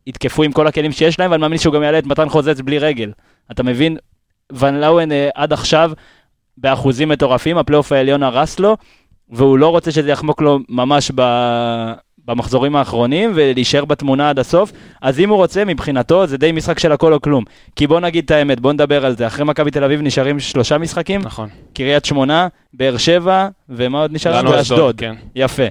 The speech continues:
Speaker 1: עכשיו זה שלושה משחקים של קבוצות שניצחנו אותם כבר השנה, ואנחנו יכולים לעשות את זה, וזה, ועם איך שהקבוצה נראית, אנחנו פייבוריטים בכל המשחקים האלה.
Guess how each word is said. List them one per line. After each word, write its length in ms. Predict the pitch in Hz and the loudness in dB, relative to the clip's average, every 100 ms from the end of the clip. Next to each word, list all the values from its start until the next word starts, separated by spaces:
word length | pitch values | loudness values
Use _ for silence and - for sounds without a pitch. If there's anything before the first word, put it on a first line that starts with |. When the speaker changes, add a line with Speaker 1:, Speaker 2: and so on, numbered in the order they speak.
| - _ _ - | -4 _ _ -10
Speaker 1:
עכשיו 280 | 107 180 180 | -2 0 2
זה 60 | |
שלושה 260 | 165 160 190 | 2 2 0
משחקים 540 | 190 - 165 185 208 196 _ _ | -2 -4 -2 0 -2 -4 _ _
של 180 | - 139 | -2 0
קבוצות 260 | 131 175 | 2 0
שניצחנו 380 | 180 151 165 160 | 0 -2 0 0
אותם 160 | 180 180 | 0 0
כבר 180 | 165 180 | 0 0
השנה, 340 | 170 180 196 170 | 0 0 0 0
ואנחנו 160 | 131 | 0
יכולים 200 | 107 165 | 0 0
לעשות 300 | 170 165 190 | 2 2 0
את 80 | 196 | 0
זה, 140 | 208 220 - _ - | 0 -2 -6 _ -4
וזה, 440 | 127 135 139 139 - | -2 2 2 2 -2
ועם 540 | 131 131 135 - - 143 | -2 0 0 -2 -4 -2
איך 80 | 156 | 0
שהקבוצה 320 | 170 143 165 | 0 0 0
נראית, 360 | 160 151 170 - - 139 | 0 0 0 -2 -10 -4
אנחנו 220 | 135 135 | -2 0
פייבוריטים 480 | 143 131 135 151 139 | 0 2 2 0 -2
בכל 200 | 131 165 | 0 0
המשחקים 460 | 175 185 180 202 | 0 -6 -4 0
האלה. 220 | 208 226 | 2 2